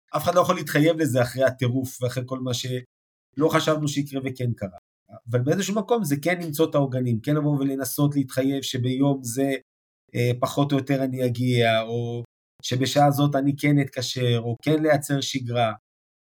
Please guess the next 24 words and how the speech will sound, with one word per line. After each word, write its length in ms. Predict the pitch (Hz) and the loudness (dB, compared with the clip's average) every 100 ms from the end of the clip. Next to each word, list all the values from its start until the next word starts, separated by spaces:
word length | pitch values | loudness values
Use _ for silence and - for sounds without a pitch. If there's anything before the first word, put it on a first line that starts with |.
| _ | _
אה, 240 | 113 120 120 | -2 0 0
באיזשהו 360 | 120 156 180 175 | 2 2 2 0
מקום 200 | 156 165 | 0 2
אולי 160 | 156 160 | 2 0
אנשים 280 | 151 180 | -2 -4
יכעסו 420 | 160 139 135 190 208 | -2 -2 -4 2 2
עליי, 200 | 160 139 | 4 2
אני 140 | 127 | 0
חושב 180 | 123 151 | -6 -6
שבאיזשהו 440 | 156 147 156 147 | -2 -4 -2 0
מקום 260 | 143 139 147 | 0 0 -4
ככה, 220 | 147 143 139 131 127 _ _ _ _ - | -4 0 0 0 -4 _ _ _ _ -10
הקורונה 560 | 120 135 135 170 160 | -2 -2 2 2 4
עשתה 260 | 147 - 147 | 0 2 2
לנו 240 | 151 147 | 2 2
איזושהי 320 | 139 139 143 | 2 0 2
הכנה 340 | 135 123 131 151 | 0 0 0 2
טובה, 260 | 139 127 139 - _ _ _ | 2 2 2 0 _ _ _
אה, 160 | 104 107 | -6 -4
של 160 | - | -2
התמודדות 540 | 120 120 120 120 135 135 | -2 0 0 4 4 4
עם 100 | 123 | -2
חוסר, 540 | - 131 131 131 120 | 0 0 0 -2 2
אה, 640 | 123 120 120 117 117 117 | 2 2 0 -2 -6 -8